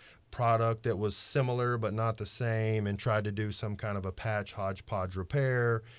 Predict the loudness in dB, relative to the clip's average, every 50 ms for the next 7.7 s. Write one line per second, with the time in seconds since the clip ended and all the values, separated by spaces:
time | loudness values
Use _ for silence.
0 | -20 -20 -14 -6 -2 -2 0 2 2 2 2 0 -2 -2 -2 -2 0 0 0 0
1 | 0 0 2 2 2 2 2 0 0 2 2 4 4 4 2 2 0 0 2 2
2 | 2 2 2 0 0 2 2 2 2 2 2 0 2 2 2 2 2 0 0 -2
3 | -2 -4 -4 -2 -2 -2 -2 -4 -4 -6 -10 -20 -20 -12 -6 -2 -2 0 0 0
4 | 0 0 0 -2 -4 -6 _ _ -8 -8 -6 -2 0 2 2 4 4 2 2 0
5 | 0 -2 -4 -2 -2 -2 0 0 -2 -2 -2 -2 -4 -4 -2 -2 -4 -4 -2 -4
6 | -4 -6 -4 -6 -6 -6 -6 -6 -6 -8 -8 -8 -10 -10 -6 -4 -2 -2 -2 -2
7 | -4 -6 -12 -20 -20 -20 -20 _ -6 -4 -4 -2 -4 -4